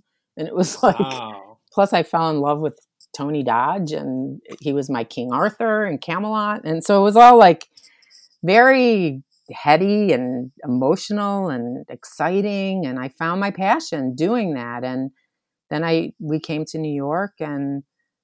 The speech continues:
Speaker 1: uh, got an apartment together, and we were waiting tables, and I was reading Backstage. And anytime I saw something that said choreographer T B D, I would send my resume and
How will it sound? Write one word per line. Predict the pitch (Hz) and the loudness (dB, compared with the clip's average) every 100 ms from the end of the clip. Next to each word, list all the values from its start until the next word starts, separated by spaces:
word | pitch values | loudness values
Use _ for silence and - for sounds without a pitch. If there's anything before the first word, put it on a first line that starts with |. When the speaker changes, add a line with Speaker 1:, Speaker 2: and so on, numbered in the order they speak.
| - | -8
Speaker 1:
uh, | 143 135 | -6 -4
got | 127 143 143 | -2 0 0
an | 143 | -6
apartment | - 139 156 156 | -6 -6 -4 -8
together, | 165 156 156 170 190 190 | -6 -4 -2 -2 -4 -4
and | 147 139 131 135 | -4 -6 -8 -6
we | 139 | -4
were | 139 | -4
waiting | 131 127 131 135 | -2 -2 -2 -6
tables, | 131 139 139 143 156 170 175 147 | -8 -8 -8 -6 -4 -4 -6 -10
and | 135 135 139 | -10 -8 -8
I | 135 135 | -8 -6
was | 139 131 | -6 -6
reading | 139 135 135 | -4 -4 -4
Backstage. | 127 127 - - 139 135 151 147 | -2 -4 -6 -10 -8 -4 -4 -6
And | 127 | -6
anytime | 135 139 - 143 139 | -4 -6 -8 -10 -8
I | 135 | -8
saw | 127 139 131 | -10 -8 -8
something | 131 139 131 131 127 | -8 -12 -10 -8 -8
that | 123 | -10
said | - 127 123 | -12 -14 -12
choreographer | - 131 127 127 135 135 139 131 - | -8 -4 0 -2 -4 -8 -12 -12 -10
T | 139 | -8
B | 131 127 | -8 -6
D, | 123 131 180 - _ _ _ _ _ - | -6 -6 -8 -12 _ _ _ _ _ -2
I | 139 | 0
would | 127 120 _ | 0 -4 _
send | - - 131 120 | -20 -14 -10 -8
my | 127 123 | -6 -6
resume | 123 127 147 160 185 190 185 | -4 -4 -4 -6 -6 -4 -6
and | 139 120 120 | -6 -8 -8